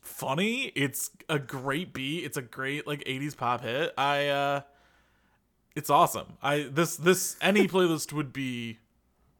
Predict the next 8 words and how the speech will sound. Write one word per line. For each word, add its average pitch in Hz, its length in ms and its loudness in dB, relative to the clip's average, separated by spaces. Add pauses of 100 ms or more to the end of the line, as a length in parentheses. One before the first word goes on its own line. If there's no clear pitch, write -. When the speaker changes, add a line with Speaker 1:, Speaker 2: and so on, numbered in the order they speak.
(480)
Speaker 1:
uh, 117 360 -2 (140)
incomplete 151 540 -2 (300)
without 127 280 -2
Somebody's 117 380 -8
Watching - 280 -8
Me. - 100 -12 (800)
Speaker 2:
For 113 240 4
sure. 95 380 -4